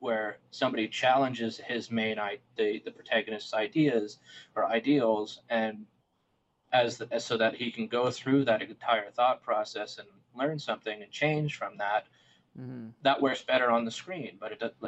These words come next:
Speaker 1: then, you know, if you go on, onto the stage for a theater play, the monologue might work as well. So
Speaker 2: Yeah.
Speaker 1: it's,
Speaker 2: And that's
Speaker 1: it
Speaker 2: interesting.
Speaker 1: depends on the medium.
Speaker 2: I hadn't thought of that. And I mean,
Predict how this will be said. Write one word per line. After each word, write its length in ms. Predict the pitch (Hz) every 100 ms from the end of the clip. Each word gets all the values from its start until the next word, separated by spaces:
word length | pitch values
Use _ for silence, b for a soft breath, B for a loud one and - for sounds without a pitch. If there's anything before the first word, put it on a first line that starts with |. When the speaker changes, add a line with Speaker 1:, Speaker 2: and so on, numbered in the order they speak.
| -
Speaker 1:
then, 400 | 123 117 117 113 113 _
you 120 | 110
know, 160 | 110 110
if 100 | 113
you 100 | 123
go 140 | 131
on, 320 | 123 120 117 117
onto 720 | 113 117 113 - 113 117 117 110 _ _ _
the 40 | 113
stage 580 | - 147 160 117 101 -
for 360 | 104 104 98 -
a 140 | 107
theater 340 | - 151 160 113
play, 500 | - 104 95 101 - b b b b _ _
the 60 | 113
monologue 560 | 120 139 135 135 135 135
might 220 | 131 135
work 240 | 135 135
as 160 | 139 -
well. 340 | 156 135 - -
So 400 | - 107 107 - -
Speaker 2:
Yeah. 220 | 131 113 104
Speaker 1:
it's, 320 | 117 - - _ _ _ _ _ b b b
Speaker 2:
And 120 | 147 160
that's 220 | 185 180
Speaker 1:
it 60 |
Speaker 2:
interesting. 260 | 147 190 -
Speaker 1:
depends 260 | 175 196 165
on 160 | 160
the 80 | 143
medium. 540 | 117 120 110 101 85 - _
Speaker 2:
I 100 | -
hadn't 360 | 151 185 180 -
thought 240 | 139 147
of 140 | 160 127
that. 260 | 123 117
And 180 | 120 120
I 140 | 123 127
mean, 380 | 131 123 120